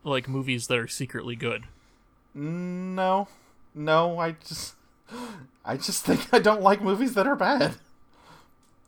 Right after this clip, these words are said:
Speaker 2: It was
Speaker 1: Mm-hmm.
Speaker 2: extremely not funny, like, and just, I don't know.
Speaker 1: I
Speaker 2: I don't
Speaker 1: disagree.
Speaker 2: like Sonic as a cop.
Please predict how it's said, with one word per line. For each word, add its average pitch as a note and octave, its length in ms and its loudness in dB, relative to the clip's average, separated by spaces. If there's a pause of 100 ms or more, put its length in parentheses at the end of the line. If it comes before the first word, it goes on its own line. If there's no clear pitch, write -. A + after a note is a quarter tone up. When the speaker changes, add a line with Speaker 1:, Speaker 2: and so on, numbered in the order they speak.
(220)
Speaker 2:
It C#3 160 -6
was D#3 200 0
Speaker 1:
Mm-hmm. E3 80 -2
Speaker 2:
extremely F3 840 -2
not D#3 300 4
funny, F3 500 0 (220)
like, A#2+ 320 0
and B2+ 360 -2
just, - 280 -10 (680)
I A2+ 180 -8
don't G#2+ 120 -6
know. G2 220 -8 (320)
Speaker 1:
I C3 100 4
Speaker 2:
I E3+ 40 2
don't D#3 160 -4
Speaker 1:
disagree. B2+ 280 2
Speaker 2:
like E3 200 6
Sonic E3+ 320 4
as F3 120 0
a F3+ 40 -4
cop. D#3+ 400 6